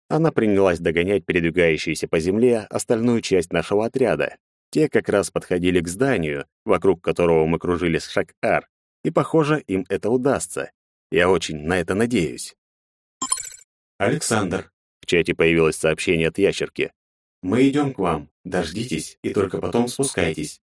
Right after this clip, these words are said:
Не лезьте на рожон зря». Я посмотрел вниз на площадь. Число пирующих значительно сократилось,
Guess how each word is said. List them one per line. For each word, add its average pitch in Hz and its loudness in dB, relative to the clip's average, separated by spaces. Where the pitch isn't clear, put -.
Не 120 0
лезьте 123 0
на 90 -2
рожон 90 -2
зря». 82 -4
Я 82 4
посмотрел 82 2
вниз 87 0
на 98 -2
площадь. - -2
Число 147 0
пирующих 113 2
значительно 85 -2
сократилось, 104 0